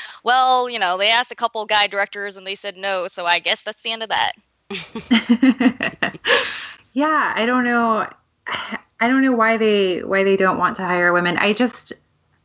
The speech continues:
Speaker 2: I also kind of wonder, I mean, it's something I think about a lot is, is this experience for women and how it differs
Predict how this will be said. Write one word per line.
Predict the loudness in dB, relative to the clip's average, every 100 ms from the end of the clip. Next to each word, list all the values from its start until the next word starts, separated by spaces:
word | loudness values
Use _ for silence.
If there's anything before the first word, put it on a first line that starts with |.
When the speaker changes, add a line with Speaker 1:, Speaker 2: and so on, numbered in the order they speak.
| -2
Speaker 2:
I | 2
also | 2 2 -2
kind | 2 2
of | 4
wonder, | 2 2
I | 2
mean, | 2
it's | 2
something | 4 4
I |
think | 2 0
about | 2 2
a | 4
lot | 2 2 0
is, | -2 -2 -4 -10 -20 _ _ -4
is | -4
this | 0 0
experience | 0 -2 0 2 2 0
for | 2 2
women | 4 2
and | 2
how | 2 2
it | 2 2
differs | 2 2 2 0 -10